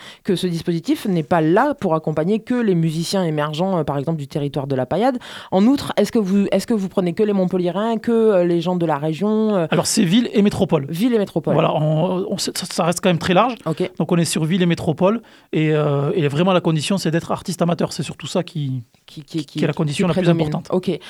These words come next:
Speaker 1: Alors, une fois que les trois lauréats ont gagné, on répète, euh, ils ont, ils ont accès à, euh,
Speaker 2: Un studio d'enregistrement,
Speaker 1: un studio d'enregistrement,
Speaker 2: salle
Speaker 1: des
Speaker 2: de répétition, des concerts,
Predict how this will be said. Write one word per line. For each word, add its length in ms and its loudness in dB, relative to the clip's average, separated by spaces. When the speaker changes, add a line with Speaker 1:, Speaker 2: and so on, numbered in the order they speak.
Speaker 1:
Alors, 200 4
une 100 4
fois 200 0
que 120 0
les 140 2
trois 320 2
lauréats 360 2
ont 120 0
gagné, 440 0
on 100 4
répète, 460 0
euh, 360 4
ils 240 0
ont, 280 0
ils 280 -2
ont 440 -2
accès 500 -2
à, 400 0
euh, 440 -2
Speaker 2:
Un 60 -2
studio 220 -2
d'enregistrement, 420 0
Speaker 1:
un 60 2
studio 200 -2
d'enregistrement, 540 -2
Speaker 2:
salle 180 0
Speaker 1:
des 40 0
Speaker 2:
de 40 2
répétition, 520 -4
des 160 0
concerts, 460 -2